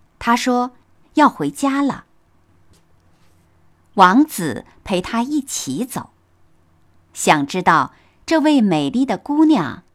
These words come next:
住在哪里，因为他一下子爱上了这位美丽绝伦的姑娘。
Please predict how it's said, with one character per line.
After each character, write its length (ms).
住 160
在 220
哪 300
里， 260
因 240
为 320
他 140
一 220
下 360
子 300
爱 300
上 300
了 180
这 160
位 160
美 360
丽 280
绝 320
伦 220
的 100
姑 280
娘。 240